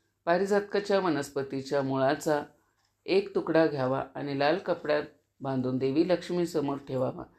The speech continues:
त्यानंतर देवी लक्ष्मीची आणि मुळ्याची विधिवत पूजा करावी आणि मुळावर हळद कुंकू व्हावं. त्यानंतर कनकधारा स्तोत्राचं पठण करावं. पूजा झाल्यानंतर घरातील पैशाच्या ठिकाणी किंवा पर्समध्ये हे मूळ ठेवून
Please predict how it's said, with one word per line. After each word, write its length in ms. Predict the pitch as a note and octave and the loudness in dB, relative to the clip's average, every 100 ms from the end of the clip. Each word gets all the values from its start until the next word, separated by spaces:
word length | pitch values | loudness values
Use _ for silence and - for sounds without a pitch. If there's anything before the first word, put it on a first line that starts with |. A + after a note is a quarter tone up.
| _ _ _ _ | _ _ _ _
त्यानंतर 480 | F3 F#3+ F#3 F#3+ F3+ | 0 2 0 0 2
देवी 300 | D#3+ C#3+ C#3 | 4 4 2
लक्ष्मीची 1160 | C3+ - C#3 D3 D3 - _ - - - F#3 G3 F#3 - - - | 0 -2 -4 -4 -4 -10 _ -20 -20 -8 -4 -4 -6 -14 -14 -6
आणि 200 | D3 D#3 | -2 0
मुळ्याची 640 | D3+ D3 D3+ D#3+ D#3+ D3+ - C3+ | 0 4 4 4 0 -4 -4 -8
विधिवत 340 | C3+ C#3 E3+ F3 | -6 0 0 0
पूजा 240 | C#3+ C3+ C3+ | -4 -2 -2
करावी 420 | C3 C3 C3 C3 - | -2 -2 0 -2 -6
आणि 220 | B2+ C3 C3 | -6 -4 -2
मुळावर 480 | C3+ C#3+ E3+ E3 | 0 4 6 4
हळद 260 | D#3+ C#3 C3+ | 2 0 -2
कुंकू 380 | - C3 C3 F#3 | -4 -10 -6 -4
व्हावं. 320 | E3+ C3+ B2+ - _ _ _ _ _ - | -2 -2 -2 -4 _ _ _ _ _ 0
त्यानंतर 600 | F3 F#3+ F#3+ F#3 F#3 F#3 - _ _ _ _ _ _ _ | 0 0 -2 -2 -2 -4 -10 _ _ _ _ _ _ _
कनकधारा 580 | D#3+ E3+ G#3+ G3+ F3 E3+ | 2 4 4 2 4 4
स्तोत्राचं 540 | E3+ D3 C3+ C3+ C3 | 2 -2 0 0 0
पठण 360 | B2+ C3 D3+ E3+ | -4 -8 -6 -4
करावं. 400 | D#3 C#3 C3+ B2+ B2 | -2 0 0 -2 -4
पूजा 260 | C#3+ C#3+ E3 | -6 0 0
झाल्यानंतर 640 | D#3 C#3+ C3+ C3 C3 C3 | 0 -4 -2 -2 -2 -2
घरातील 460 | C3 C3+ C#3 E3 E3+ | -2 -2 -2 -2 -4
पैशाच्या 480 | D3 C3+ C#3+ C3 C3+ | -2 -4 -4 -6 -6
ठिकाणी 420 | C3+ B2+ B2+ C#3+ | -6 -2 -2 -2
किंवा 320 | D3 D3+ D#3+ | -6 -4 -2
पर्समध्ये 600 | D#3+ F3 F3 D#3 C#3+ C3+ | 0 0 0 -4 -4 -2
हे 140 | C#3 | -2
मूळ 240 | C#3+ D3 F3+ | -2 0 -2
ठेवून 420 | F#3+ C#3 B2 - | -2 -2 -2 -4